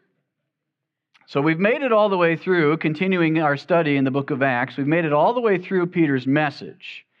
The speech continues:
which was the first message preached in the church, and we've taken a lot of time to emphasize the fact that preaching was the very first activity that the church engaged in after the Spirit came down on Pentecost.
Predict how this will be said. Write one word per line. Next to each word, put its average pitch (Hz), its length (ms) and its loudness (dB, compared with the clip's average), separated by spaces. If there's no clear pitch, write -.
which 151 180 -2
was 165 140 0
the 147 80 -2
first 277 340 -2
message 180 420 -2
preached 170 320 -2
in 156 60 -2
the 135 100 0
church, - 560 -4
and 143 180 0
we've 156 260 -2
taken 185 240 -2
a 170 60 2
lot 170 200 4
of 240 120 -6
time 190 380 2
to 190 120 -4
emphasize 180 600 0
the 160 80 -2
fact 131 380 -2
that 135 160 -2
preaching 202 520 0
was 160 160 0
the 143 100 0
very 156 420 0
first 190 480 0
activity 165 840 0
that 156 140 -2
the 165 80 0
church 180 320 -2
engaged 190 680 -2
in 131 280 0
after 143 440 -4
the 175 140 -4
Spirit 151 580 -2
came 147 280 -2
down 139 340 0
on 139 140 0
Pentecost. 170 880 -4